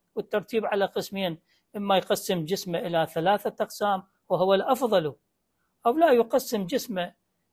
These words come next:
إلى قسمين، الرأس والرقبة، ثم بقية الجسم يغسله في رتبة واحدة. هذا الترتيب ثنائي.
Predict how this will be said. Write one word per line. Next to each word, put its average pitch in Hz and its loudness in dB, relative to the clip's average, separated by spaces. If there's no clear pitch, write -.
إلى 233 10
قسمين، 226 2
الرأس 196 0
والرقبة، 254 2
ثم 233 2
بقية 190 2
الجسم 208 -4
يغسله 185 -4
في 165 -4
رتبة 180 -6
واحدة. 170 0
هذا 262 2
الترتيب 240 0
ثنائي. 165 -4